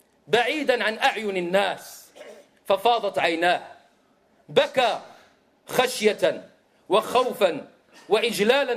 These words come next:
لله سبحانه وتعالى، فأثابه الله سبحانه وتعالى على إخلاصه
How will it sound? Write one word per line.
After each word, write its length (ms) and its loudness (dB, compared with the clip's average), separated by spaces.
لله 400 0
سبحانه 580 -2
وتعالى، 520 -8
فأثابه 680 0
الله 420 2
سبحانه 580 -2
وتعالى 580 0
على 440 -2
إخلاصه 920 -2